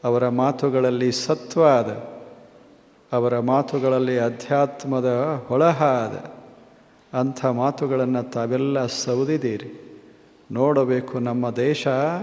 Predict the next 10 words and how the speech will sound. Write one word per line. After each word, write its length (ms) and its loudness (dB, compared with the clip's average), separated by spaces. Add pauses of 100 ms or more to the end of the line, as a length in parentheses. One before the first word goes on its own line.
(680)
ಬಹಳ 280 2
ಶ್ರೀಮಂತ 840 -2 (600)
ಅಧ್ಯಾತ್ಮಕ್ಕಾಗಿ. 1200 -4 (1160)
ಎಷ್ಟು 340 -2
ಜನ 320 4
ಮಹಾತ್ಮರಾಗಿ 840 2
ಹೋದರು. 800 -4 (2250)
ದೇಶದ 420 4 (760)
ಮೂಲೆ 400 4
ಮೂಲೆಯಲ್ಲಿ 840 4